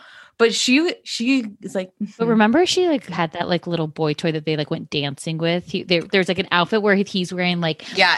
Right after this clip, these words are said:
Speaker 1: I know
Speaker 2: like, a hot
Speaker 1: exactly.
Speaker 2: pink tie or
Speaker 1: Yeah.
Speaker 2: whatever. You know what I'm talking about? Friends.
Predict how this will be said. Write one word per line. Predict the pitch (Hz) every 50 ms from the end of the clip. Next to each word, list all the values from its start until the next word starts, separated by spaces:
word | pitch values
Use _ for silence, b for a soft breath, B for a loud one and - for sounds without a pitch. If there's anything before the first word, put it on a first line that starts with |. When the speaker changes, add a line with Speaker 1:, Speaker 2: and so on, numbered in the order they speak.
| - -
Speaker 1:
I | 175 185
know | 175
Speaker 2:
like, | 196 208 -
a | 202 185
hot | 170 - 208 202 - -
Speaker 1:
exactly. | -
Speaker 2:
pink | 214 196 175 - -
tie | - 208 185 160 156 160 160
or | 165 175 175 180
Speaker 1:
Yeah. | 196 185 185 190
Speaker 2:
whatever. | 180 196 208 214 226 233 214 -
You | - 185
know | 175 175
what | 175 175
I'm | 175
talking | 175 185 180 180 -
about? | - - - B B B B B B -
Friends. | - - - 151 139 143 147 151 151 - - -